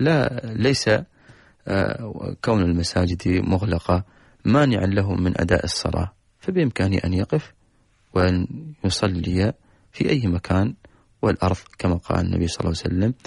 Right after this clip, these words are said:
"جع-، وجعلت لي الأرض مسجداً وطهورا". فأما تأخير الصلاة فإنه لا يؤخر الصلاة حتى يخرج من وقتها. قد ذكرت أن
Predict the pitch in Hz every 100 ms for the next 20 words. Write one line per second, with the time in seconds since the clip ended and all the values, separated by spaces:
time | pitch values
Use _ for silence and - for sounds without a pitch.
0 | - - _ - 98 92 90 85 90 85
1 | 85 - 90 - 92 82 90 107 - 120
2 | 135 - _ - - - _ - 104 92
3 | 90 76 - - _ - _ - - -
4 | - 147 98 - - 104 92 - 131 139
5 | - 101 95 104 - 92 98 127 117 101
6 | - - 87 90 - - 92 113 - -
7 | - - - 117 - _ 98 98 92 104
8 | - 98 107 101 95 92 - 90 92 107
9 | _ _ - 92 - 98 - 85 87